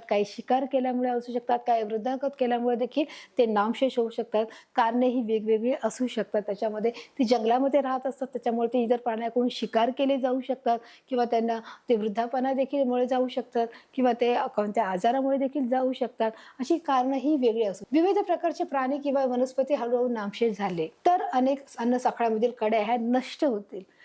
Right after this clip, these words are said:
त्याने काय सांगितलं की विविध प्रकारचे प्राणी,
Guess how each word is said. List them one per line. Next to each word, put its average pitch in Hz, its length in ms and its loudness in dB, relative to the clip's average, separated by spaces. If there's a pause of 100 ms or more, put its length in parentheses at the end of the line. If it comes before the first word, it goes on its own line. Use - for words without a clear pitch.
(140)
त्याने 349 180 2
काय 370 180 0
सांगितलं 311 360 -2
की 311 140 0
विविध 277 360 0
प्रकारचे 302 460 0
प्राणी, 196 440 0